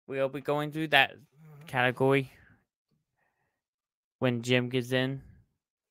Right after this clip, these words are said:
And so,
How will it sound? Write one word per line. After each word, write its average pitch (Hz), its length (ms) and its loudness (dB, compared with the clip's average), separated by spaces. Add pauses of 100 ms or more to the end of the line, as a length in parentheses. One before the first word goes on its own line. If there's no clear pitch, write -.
(960)
And 127 400 -8 (1400)
so, 147 460 -4